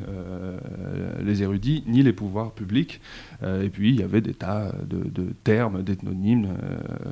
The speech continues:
qui existaient selon les territoires, mais pas une volonté, euh, de les regrouper dans un même, dans un même ensemble. Euh, quand commencent à se formuler les identités nationales,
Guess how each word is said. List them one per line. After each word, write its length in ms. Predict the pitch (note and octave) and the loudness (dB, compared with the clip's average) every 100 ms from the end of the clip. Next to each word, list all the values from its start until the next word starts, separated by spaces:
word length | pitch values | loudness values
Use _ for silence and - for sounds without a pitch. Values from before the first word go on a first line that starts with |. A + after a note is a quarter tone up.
| - - | -8 -8
qui 220 | G2+ G#2 | -2 0
existaient 580 | G2+ G2 F#2 - A2+ C#3 - - - | 0 -2 -8 -6 -6 -8 -14 -20 -8
selon 320 | - G#2 A#2 | 0 2 4
les 140 | F#2+ | 2
territoires, 540 | F#2 F2+ F2+ A2+ C#3 B2 | -2 -6 -2 2 4 4
mais 120 | G2+ | 2
pas 280 | B2+ C#3 - | 4 2 2
une 160 | G#2+ | 0
volonté, 580 | G#2 A2+ A2 F#2+ A#2 C3+ C3+ - - - - | 4 6 6 4 2 0 -2 -10 -20 -12 -8
euh, 60 | |
de 120 | F#2 G#2 | -2 0
les 160 | G#2+ | 2
regrouper 440 | G2 G#2+ G#2 G2 C3 | 2 0 0 2 2
dans 200 | G#2 G2+ | 2 -2
un 60 | |
même, 360 | G2 A2+ G#2 F#2+ | 0 0 -2 -2
dans 200 | G2+ G2 | -2 0
un 40 | G#2 | 2
même 200 | G#2+ G2 | 2 0
ensemble. 360 | G2 - - - - - - - - - | -2 -6 -8 -12 -16 -18 -16 -18 -6 0
Euh, 300 | G2+ F2+ F#2 | 2 2 0
quand 220 | - C#3+ | 4 6
commencent 460 | B2+ C#3 C3+ C3+ A#2+ | 8 8 8 8 4
à 40 | |
se 80 | G2 | -2
formuler 460 | - G#2 G#2+ G#2+ A2 | 2 4 6 6 6
les 220 | G2 F#2+ | 4 2
identités 400 | G2 F#2+ F#2 G2+ | 0 -2 -2 -4
nationales, 580 | F#2 - G2 F#2+ G2 | -4 -2 -2 0 0